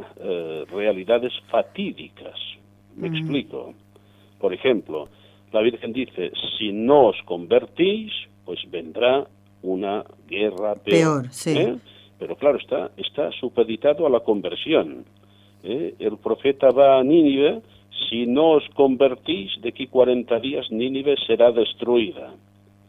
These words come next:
Speaker 2: Claro,
Speaker 1: ¿Eh?
Speaker 2: condicionado,
Speaker 1: Y
Speaker 2: está condicionado.
Speaker 1: Exacto,
Speaker 2: Sí.
Speaker 1: condicionada a la conversión, ¿eh? Esto es muy importante tenerlo en cuenta, ¿eh? Porque el futuro nunca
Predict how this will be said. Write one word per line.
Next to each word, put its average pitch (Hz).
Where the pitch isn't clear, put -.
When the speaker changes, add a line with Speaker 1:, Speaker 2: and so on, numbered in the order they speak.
Speaker 2:
Claro, 139
Speaker 1:
¿Eh? -
Speaker 2:
condicionado, 165
Speaker 1:
Y -
Speaker 2:
está 160
condicionado. 160
Speaker 1:
Exacto, 98
Speaker 2:
Sí. 110
Speaker 1:
condicionada 151
a 120
la 110
conversión, 101
¿eh? 131
Esto 143
es 160
muy 175
importante 131
tenerlo 85
en 71
cuenta, 82
¿eh? 139
Porque 107
el -
futuro 151
nunca 135